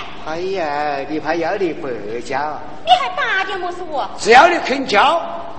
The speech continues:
Speaker 1: 叫了过三哥，过三哥把见面礼。
Speaker 2: 把么见面礼呀？
Speaker 1: 这样呢，你只要肯叫，叫一句过三哥，我带你的，我的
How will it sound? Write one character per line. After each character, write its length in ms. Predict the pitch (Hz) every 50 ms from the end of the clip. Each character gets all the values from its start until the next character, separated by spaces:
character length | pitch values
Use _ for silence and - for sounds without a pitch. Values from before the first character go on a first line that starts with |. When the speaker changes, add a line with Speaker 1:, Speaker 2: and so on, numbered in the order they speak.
| - - - - - - - - - - - - -
Speaker 1:
叫 200 | - 247 330 370
了 120 | 359 302
过 200 | - - 208 226
三 180 | 202 233 262 277 247
哥， 160 | 220 254 277
过 240 | 262 - 202 214 202
三 180 | - 247 -
哥 180 | - - 220 247
把 200 | 240 - 214 196
见 200 | - - 208 254
面 220 | 294 285 269 254
礼。 180 | 240 226 185 156 - - - - - -
Speaker 2:
把 60 | 587 554
么 120 | 554 554 508
见 160 | - 381 403 415
面 160 | 453 466 440
礼 160 | 415 392 359 339
呀？ 100 | 320 - - - - - - -
Speaker 1:
这 140 | - 135 147
样 220 | 190 208 214 226 220
呢， 160 | 220 208 185 - - - - - - - - - - - - - -
你 540 | 240 254 262 254 247 240 233 233 233 240 226
只 200 | - - - 175
要 160 | 196 208 233
肯 300 | - - - 208 214 202
叫， 360 | - 175 180 196 214 226 226 220
叫 220 | - - 254 330 359
一 120 | 339 247
句 220 | - - - 302
过 200 | 370 330 - 208
三 160 | 180 - 214 220 196
哥， 140 | 180 208 214 - - - - - - - -
我 140 | - 254 262
带 140 | - 269 285
你 180 | 262 190 165 165
的， 100 | 180 208
我 140 | 220 202
的 260 | 185 165 208 220 196